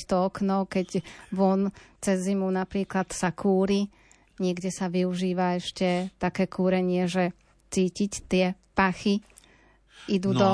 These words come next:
Speaker 1: vzdušia
Speaker 2: ale
Speaker 1: a my si to púšťame do príbytkov.
Speaker 2: Ale toto
Speaker 1: V lete
Speaker 2: by som,
Speaker 1: sú zase
Speaker 2: toto
Speaker 1: horúčavy.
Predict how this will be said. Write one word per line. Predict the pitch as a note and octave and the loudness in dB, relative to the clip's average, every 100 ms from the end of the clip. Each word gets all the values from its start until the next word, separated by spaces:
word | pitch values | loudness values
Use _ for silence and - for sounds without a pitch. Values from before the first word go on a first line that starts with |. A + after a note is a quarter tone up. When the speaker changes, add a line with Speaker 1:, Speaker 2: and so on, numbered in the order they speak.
| - | 2
Speaker 1:
vzdušia | - G3+ - G#3 G3 F#3+ | 0 -2 0 0 0 0
Speaker 2:
ale | |
Speaker 1:
a | F#3+ | -2
my | G3 | -2
si | F3+ G#3 | -4 -4
to | F#3+ | -4
púšťame | - F#3+ - G3 F#3 | -2 -6 -2 0 0
do | F3+ F#3 | 0 -2
príbytkov. | F#3+ F#3+ F#3+ - G3+ A#2 | -2 -2 -4 -2 0 2
Speaker 2:
Ale | A#2+ A#2 | 0 -2
toto | - F3+ | 0 2
Speaker 1:
V | G3+ | 2
lete | G#3 A3 | 2 -2
Speaker 2:
by | |
som, | A3+ | -2
Speaker 1:
sú | G3+ | -2
zase | G3 G3 F#3+ | -2 -2 -4
Speaker 2:
toto | F3+ | 0
Speaker 1:
horúčavy. | F#3+ G3+ - G3 F#3 | 0 0 -2 -2 0